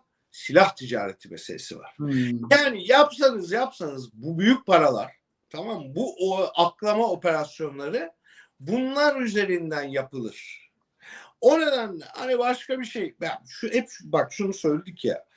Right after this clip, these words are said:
Speaker 1: başından beri, parayı izleyin, tamam mı? Çok, e, lüks arabaları izleyin, e, Lamborghini gibi. E, bir de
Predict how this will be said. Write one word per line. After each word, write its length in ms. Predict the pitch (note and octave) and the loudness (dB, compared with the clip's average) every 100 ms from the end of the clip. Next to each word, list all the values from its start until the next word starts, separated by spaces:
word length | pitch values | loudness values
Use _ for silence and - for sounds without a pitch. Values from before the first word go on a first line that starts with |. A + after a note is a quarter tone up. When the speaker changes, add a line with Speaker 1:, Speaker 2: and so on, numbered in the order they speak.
| _ _ D3 | _ _ 2
Speaker 1:
başından 560 | D#3+ G3+ F#3+ F3 D3 | 2 2 4 4 4
beri, 180 | A2 - _ | -2 -8 _
parayı 420 | - A#3 D4+ F4+ E4 | -4 0 4 6 6
izleyin, 520 | A#3+ C3 B2 G#3 A#3 _ _ _ _ - | 6 -2 -8 -8 -14 _ _ _ _ -10
tamam 320 | A3+ A#3+ D3+ | -4 -4 -4
mı? 80 | - _ - - - _ - | -8 _ -20 -20 -20 _ 2
Çok, 340 | A3 A3+ A3+ _ - | 6 6 6 _ -4
e, 60 | D#3+ E3 D#3+ D#3+ D#3 D#3+ D#3+ D#3 D3 | 0 2 2 2 2 2 0 0 -4
lüks 440 | D3+ F3+ A#3 - | 0 4 4 2
arabaları 540 | - F3 F3+ F3+ F#3+ G3 | 4 6 6 4 -2 -2
izleyin, 520 | F#3 C3+ C3+ B2+ - _ _ _ _ _ | -4 -12 -14 -14 -18 _ _ _ _ _
e, 260 | G#2 G#2+ B2+ | -18 -8 2
Lamborghini 680 | D3 D#3 D#3+ D#3 E3+ E3+ C#3 | 4 8 8 8 2 2 0
gibi. 380 | A#2+ C#3+ D#4 - _ _ _ - - - - | -4 -6 -10 -18 _ _ _ -20 -20 -10 4
E, 320 | E3 F3 F#3 | 8 8 8
bir 320 | E4 E4+ D4+ | 8 10 8
de 220 | G3+ A#3+ | 4 2